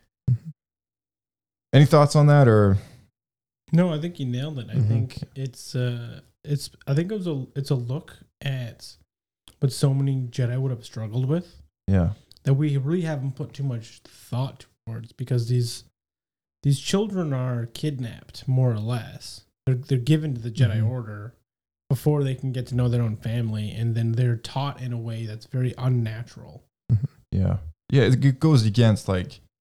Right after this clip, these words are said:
Speaker 2: I might say human, but, you know, in Star Wars, like, it's humanoid. It goes against humanoid instinct.
Speaker 3: Mm-hmm.
Speaker 2: You know, it's, like, the natural way of life.
Speaker 3: You want to make connections with people,
Speaker 1: Mm-hmm.
Speaker 2: Yeah.
Speaker 3: other beings.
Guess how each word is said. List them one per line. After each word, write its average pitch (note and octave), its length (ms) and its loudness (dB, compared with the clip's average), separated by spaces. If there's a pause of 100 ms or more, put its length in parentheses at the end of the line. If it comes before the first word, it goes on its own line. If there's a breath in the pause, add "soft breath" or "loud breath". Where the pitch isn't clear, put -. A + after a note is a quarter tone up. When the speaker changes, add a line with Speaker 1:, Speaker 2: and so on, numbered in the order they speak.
(1080)
Speaker 2:
I B2 60 8
might A#2+ 100 6
say B2 160 4
human, G#2+ 460 6
but, - 320 2 (260)
you A2 100 6
know, F#2+ 200 4 (200)
in A2 100 8
Star G2 240 2
Wars, F#2+ 120 4
like, G2+ 100 2
it's F#2 120 0
humanoid. F#2 600 4
It - 40 0
goes A2 220 4
against F#2+ 300 2
humanoid F#2+ 800 4 (880)
instinct. G2 640 2 (220)
Speaker 3:
Mm-hmm. B2+ 380 4
Speaker 2:
You G2+ 60 6
know, F#2 180 6
it's, F2+ 240 0
like, G2+ 240 2
the G#2 100 4
natural G2 760 4 (120)
way G#2+ 140 6
of F#2+ 200 2
life. F#2+ 460 2 (160)
Speaker 3:
You D3 140 4
want C#3+ 240 2
to - 80 -12
make A#2+ 140 -8
connections A#2+ 520 -4
with G#2 100 -8
people, - 320 -14
Speaker 1:
Mm-hmm. A2+ 160 6
Speaker 2:
Yeah. G#2 320 6 (260)
Speaker 3:
other G#2+ 160 -8
beings. - 560 -12